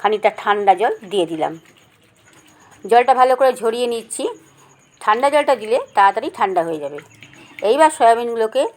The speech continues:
আমি চিপে চিপে জল বার করে নিচ্ছি। খুব শুকনো করে নিতে হবে, যাতে এক ফোঁটাও জল না থাকে এর মধ্যে। জলটা যদি ঠিকঠাক ঝরিয়ে নেওয়া না হয়, তাহলে সয়াবিনের মুইঠাটা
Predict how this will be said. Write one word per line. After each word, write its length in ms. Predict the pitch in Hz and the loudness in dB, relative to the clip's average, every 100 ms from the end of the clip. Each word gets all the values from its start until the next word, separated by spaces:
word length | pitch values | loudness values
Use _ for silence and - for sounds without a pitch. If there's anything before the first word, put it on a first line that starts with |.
| _ _ | _ _
আমি 220 | 190 196 262 - - | 0 0 -2 -12 -12
চিপে 240 | 240 233 220 | -2 0 0
চিপে 220 | 208 247 494 494 _ _ - | -2 -4 -4 -6 _ _ -10
জল 260 | 185 208 196 | 0 2 4
বার 120 | 180 175 | 2 0
করে 160 | 170 160 | -4 -8
নিচ্ছি। 280 | 156 - - 160 _ _ _ - - | -8 -12 -16 -16 _ _ _ -20 -2
খুব 160 | 311 311 - | 0 0 -2
শুকনো 340 | 247 240 269 269 247 | -6 -2 2 4 4
করে 140 | 247 302 | 2 0
নিতে 180 | 202 190 180 | -4 -8 -8
হবে, 200 | 165 165 - - - | -10 -12 -16 -20 -2
যাতে 200 | 202 202 220 | 0 2 2
এক 80 | 196 - | 2 0
ফোঁটাও 260 | 190 277 277 | 2 2 2
জল 160 | 190 180 214 | 2 0 0
না 60 | 175 - | -4 -6
থাকে 180 | 165 160 | -8 -6
এর 60 | 151 | -8
মধ্যে। 260 | 147 147 151 - _ - - - - - - _ _ - 196 | -12 -14 -18 -18 _ -20 -20 -20 -20 -20 -20 _ _ -18 -4
জলটা 300 | 208 220 220 254 | 2 4 4 2
যদি 140 | 262 277 | 0 -6
ঠিকঠাক 380 | - 254 - 269 233 | -10 -10 2 2 2
ঝরিয়ে 280 | 208 220 247 254 | -6 -6 -6 -2
নেওয়া 140 | 254 233 | 0 4
না 80 | 233 240 | 4 4
হয়, 180 | 202 285 - - - _ - | 2 0 -6 -20 -20 _ 0
তাহলে 220 | 202 214 - - _ _ _ - | 2 2 -4 -10 _ _ _ 2
সয়াবিনের 420 | 226 226 240 233 | 4 4 2 -6
মুইঠাটা 420 | 214 254 - 220 | -8 -6 -2 2